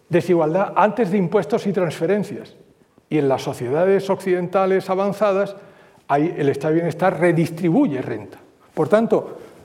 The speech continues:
hemos tenido desde, y esto es una cosa un poco sorprendente, del mismo modo que la desigualdad cayó mucho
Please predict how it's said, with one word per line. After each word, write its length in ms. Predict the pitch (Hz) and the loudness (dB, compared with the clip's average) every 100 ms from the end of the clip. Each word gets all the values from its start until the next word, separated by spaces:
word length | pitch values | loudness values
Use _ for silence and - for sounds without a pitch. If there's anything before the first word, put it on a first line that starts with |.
| - | 0
hemos 280 | 190 220 - | 4 4 4
tenido 500 | 226 240 190 123 - | 4 4 4 2 0
desde, 520 | 151 185 - 165 160 | 2 4 2 -2 -2
y 80 | 160 | 0
esto 160 | 185 262 | 0 0
es 120 | - | -2
una 180 | 208 190 | 0 0
cosa 180 | 180 185 | 0 -2
un 80 | 160 | -2
poco 200 | 175 175 | -2 0
sorprendente, 520 | 180 156 160 147 143 | 0 0 -2 -2 0
del 140 | 143 | 2
mismo 240 | 196 226 240 | 0 0 0
modo 260 | 220 202 | 2 2
que 120 | - | 2
la 120 | 170 156 | 0 0
desigualdad 520 | 151 151 147 185 190 | 0 0 2 2 2
cayó 300 | 160 151 185 | 0 2 2
mucho 460 | 165 214 - 143 | 4 0 0 -6